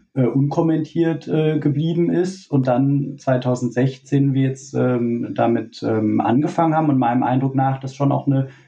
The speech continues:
Resonanz, ähm, ähm, erfährt. Und, ähm, ja, Frau Ludwig-Winters, vielleicht, ähm,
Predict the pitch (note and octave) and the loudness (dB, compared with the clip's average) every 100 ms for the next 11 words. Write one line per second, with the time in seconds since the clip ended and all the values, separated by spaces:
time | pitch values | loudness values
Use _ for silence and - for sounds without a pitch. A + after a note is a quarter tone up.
0 | _ C#3+ B2 D3 C3 A#2+ A2+ - - G#2 | _ -2 2 2 2 0 -2 -6 -12 -6
1 | G2+ F#2+ G2 G2 - _ G2+ G2 G2 G2+ | -2 -2 -2 -4 -8 _ -4 -2 0 -2
2 | G2+ - G#2+ F#2 - _ _ _ - - | -4 -2 0 0 -4 _ _ _ -18 -18
3 | _ _ _ - - - - _ - C3 | _ _ _ -10 -10 -10 -18 _ 0 2
4 | A#2+ A#2 A2+ B2+ A2+ A2+ A2+ A2+ - _ | 2 0 -2 0 2 0 -2 -6 -18 _
5 | _ A#2+ B2 - C3 B2+ C3 C#3+ - C#3+ | _ -2 -2 0 0 0 0 -2 0 0
6 | G#3+ F3+ - C3+ C#3+ C#3 - C#3+ C#3+ C#3+ | 2 0 -2 0 -2 -2 -6 -2 0 2
7 | C#3 C3+ | 0 -4